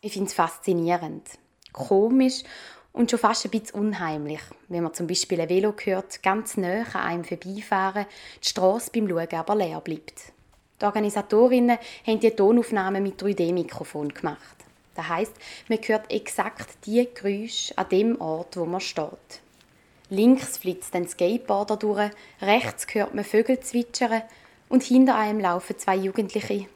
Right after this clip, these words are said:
die laut Musik hören. Schaut man aber um sich, sind da nur die anderen Teilnehmenden. Die Vögel sind am Schlafen. Und es fällt mir auf, wie leislich die Nacht ist. Besonders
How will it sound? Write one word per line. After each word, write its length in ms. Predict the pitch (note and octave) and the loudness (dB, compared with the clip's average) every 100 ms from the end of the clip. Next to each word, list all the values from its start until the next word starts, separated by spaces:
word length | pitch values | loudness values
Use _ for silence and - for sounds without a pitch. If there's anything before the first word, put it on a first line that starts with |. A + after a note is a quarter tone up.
| _ | _
die 40 | A#3+ | 4
laut 440 | G#3+ F#3 G3+ - | 4 0 -4 -2
Musik 360 | F#3+ E3+ E3 D#3+ | -2 -2 -6 -8
hören. 280 | D3+ D#3+ - - _ _ _ _ _ _ - | -8 -10 -12 -18 _ _ _ _ _ _ 0
Schaut 240 | F#3 F3+ G3 | 2 2 0
man 120 | E3 | -2
aber 220 | D#3 E3 | -2 2
um 180 | G#3 B3+ | 6 6
sich, 220 | B3+ B3 - - _ _ _ _ | 6 0 -2 -14 _ _ _ _
sind 260 | C4 B3 | 2 4
da 60 | B3 | 6
nur 240 | A#3+ B3 | 6 6
die 160 | B3 - | 4 2
anderen 420 | F#3 G3+ G3+ G3 G3 | 0 0 0 -2 -4
Teilnehmenden. 720 | E3 D#3+ E3 D#3 D#3 D#3+ D#3+ - _ _ - | -2 -2 -2 -4 -6 -8 -10 -14 _ _ -12
Die 80 | |
Vögel 360 | - F#3 A3+ A3 - - - - | -4 0 2 0 -6 -20 -20 -6
sind 200 | A#3+ A#3 | 2 2
am 100 | A#3 | 2
Schlafen. 600 | G#3 D#3+ D#3 - D#3+ D#3+ _ - - _ _ - | 0 -2 -4 -10 -12 -12 _ -20 -20 _ _ -4
Und 140 | A3 | -2
es 140 | A3 - | -2 2
fällt 240 | G#3 G3 | 2 2
mir 80 | F#3+ | -2
auf, 260 | G#3+ G#3+ - - - - | -4 -6 -14 -20 -18 0
wie 160 | G#3 | 4
leislich 560 | F#3+ G3 A#3 A#3 F#3+ D#3+ - | 4 2 -2 -2 -8 -12 -12
die 80 | - | -8
Nacht 340 | E3 - - - | -8 -8 -14 -10
ist. 360 | E3 - - _ _ _ _ _ _ _ _ _ _ _ _ _ _ _ _ _ _ _ _ - | -10 -10 -14 _ _ _ _ _ _ _ _ _ _ _ _ _ _ _ _ _ _ _ _ -8
Besonders 420 | - A3+ A#3+ A#3 | 0 0 0 -4